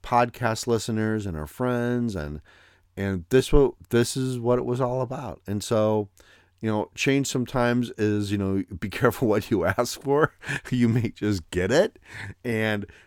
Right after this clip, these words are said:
change is exciting and it's new. And I'm, I, I feel really good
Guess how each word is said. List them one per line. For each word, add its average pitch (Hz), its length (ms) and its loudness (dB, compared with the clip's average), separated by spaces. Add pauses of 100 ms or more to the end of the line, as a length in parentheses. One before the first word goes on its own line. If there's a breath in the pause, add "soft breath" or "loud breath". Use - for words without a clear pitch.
(120 loud breath)
change 123 500 2 (100)
is 92 300 -4
exciting 175 840 0 (400 soft breath)
and 95 240 -2
it's - 240 -12
new. 147 540 2 (420 soft breath)
And 98 500 0 (160)
I'm, 95 460 0 (100)
I, 90 260 -2
I 98 60 -4
feel 123 240 4
really 113 260 4
good 107 500 2